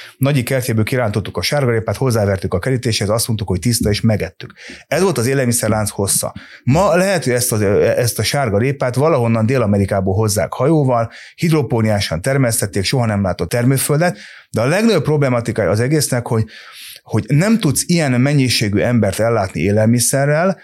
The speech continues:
normál körülmények között, mert akkor lesz a romlandó mennyis-, a megromlott mennyiség, a, a káló. Tehát akkor lesz az élelmiszerláncnak a vesztesége,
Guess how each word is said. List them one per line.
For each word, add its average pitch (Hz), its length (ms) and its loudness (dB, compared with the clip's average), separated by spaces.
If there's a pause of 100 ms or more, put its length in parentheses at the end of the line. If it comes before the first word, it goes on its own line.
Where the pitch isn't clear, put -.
(220)
normál 135 480 2
körülmények 117 380 2
között, 131 320 -2
mert 120 280 -2
akkor 147 420 0
lesz 120 280 0
a 110 180 2
romlandó 123 580 2
mennyis-, 98 440 0
a 113 100 0
megromlott 127 480 0
mennyiség, 104 400 0
a, 98 100 0
a - 180 -2
káló. 117 540 -2
Tehát 175 200 -2
akkor 175 140 -2
lesz 131 160 0
az 117 260 0
élelmiszerláncnak 113 720 0
a 98 60 0
vesztesége, 135 720 -2